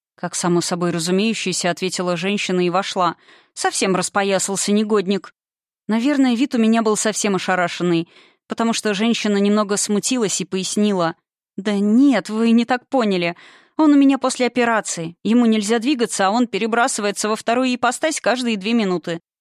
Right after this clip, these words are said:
Я говорю: 'Лежи смирно', а он всё равно то хвост вытащит, то уши проявит». Я осторожно спросила: «Позвольте, если дело в хвосте, то как вы собираетесь этот хвост фиксировать скотчем? Он же слетит».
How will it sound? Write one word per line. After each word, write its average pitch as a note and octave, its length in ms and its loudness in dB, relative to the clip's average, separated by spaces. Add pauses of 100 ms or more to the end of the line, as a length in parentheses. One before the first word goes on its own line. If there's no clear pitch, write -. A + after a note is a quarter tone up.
(180)
Я G#3 160 -2
говорю: B3 340 0
'Лежи C#4 260 0
смирно', F#3 540 0 (300)
а G3 100 -2
он G3+ 100 2
всё A3 200 -2
равно B3+ 260 2
то A#3+ 180 0
хвост A3 400 -4
вытащит, F3+ 460 -6
то B3 200 2
уши A3+ 280 0
проявит». F3 560 -2 (520)
Я F#3 160 -4
осторожно F3+ 440 -4
спросила: F#3+ 680 -2 (440)
«Позвольте, F#3 600 -6 (120)
если G3 280 -6
дело G3+ 220 -2
в G3 80 -10
хвосте, G#3 540 -2 (360)
то A#3 120 -2
как C#4+ 300 -2
вы F#3+ 120 -2
собираетесь G3+ 600 -2
этот G3+ 200 -6
хвост B3 360 -2
фиксировать G#3+ 500 -2
скотчем? G3 540 -4 (220)
Он C4+ 160 2
же B3 100 -2
слетит». C4 500 -4